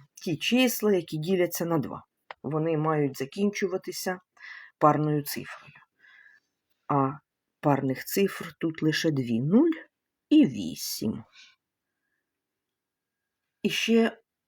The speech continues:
чотирицифрове число не, не має починатися з нуля, тому що воно стане трицифровим. Ну, нехай вони закінчуються, наші чотирицифрові числа, які діляться на два, на вісім закінчується одне, одне на нуль, а одне на вісім.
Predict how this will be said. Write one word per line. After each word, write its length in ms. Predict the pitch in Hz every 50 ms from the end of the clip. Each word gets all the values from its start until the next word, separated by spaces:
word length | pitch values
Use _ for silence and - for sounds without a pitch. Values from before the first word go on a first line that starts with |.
| _ - 156
чотирицифрове 760 | - 180 160 185 170 165 - - 165 - 180 180 165 160
число 340 | 156 - 156 156 - - 196
не, 320 | 185 180 160 156 151 151 156 - _
не 140 | 160 165 165
має 580 | 160 160 165 170 165 160 160 156 151 151 - _ _
починатися 640 | - 147 - 156 151 156 151 - 147 139 - 147
з 80 | 143 151
нуля, 320 | 180 170 151 120 - - - _
тому 200 | - 151 151 139
що 140 | - - 151
воно 160 | 147 147 143
стане 280 | - - 151 147 143 139
трицифровим. 800 | - 170 147 110 - - 120 - - - - - - - 139 - _ _ - - - - - - - - - -
Ну, 140 | 453 415
нехай 260 | 269 214 - 214 202 185
вони 200 | 175 175 165 156
закінчуються, 960 | 139 156 151 - - 160 156 135 - - 139 131 127 120 - - - - 127
наші 400 | 135 127 123 117 - - - 104
чотирицифрові 1000 | - - - - - 117 113 110 - - - 120 - - 123 117 104 101 110 117
числа, 480 | - - - 233 247 262 247 - - 240
які 240 | 233 226 226 - 214
діляться 460 | 185 208 202 196 185 185 - - 165
на 140 | 160 143 131
два, 420 | 127 120 139 165 185 190 202 202 - _ _ _ - - - - - - - _ _ _
на 400 | - 160 156 143 135 127 117 120 -
вісім 440 | 127 135 165 214 208 - - 233 220
закінчується 920 | 202 214 214 214 - - 202 202 208 202 - - 208 202 202 - - 208 196
одне, 340 | 190 180 175 185 180 160 131
одне 280 | 117 113 123 135 123
на 140 | 120 120 120
нуль, 300 | 131 175 208 220 214 208
а 100 | 220 220
одне 220 | 214 190 180 156
на 140 | 131 92 98
вісім. 440 | - - _ - - - - - _